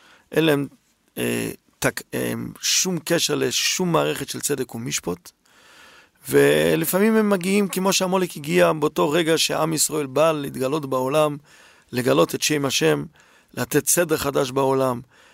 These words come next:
שלא יכולים להיות שיש אימפריה ענקית כמו מצרים, והיא לוקחת עם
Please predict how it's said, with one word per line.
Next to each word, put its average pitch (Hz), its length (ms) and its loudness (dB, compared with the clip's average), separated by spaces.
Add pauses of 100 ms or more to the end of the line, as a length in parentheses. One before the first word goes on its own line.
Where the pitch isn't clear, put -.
(140)
שלא 139 360 2
יכולים 135 320 0
להיות 135 300 2
שיש 127 340 -2
אימפריה 139 500 2
ענקית 123 340 -8
כמו 139 240 -6
מצרים, 139 580 0 (520)
והיא 120 100 -2
לוקחת 127 540 -2 (260)
עם 139 340 0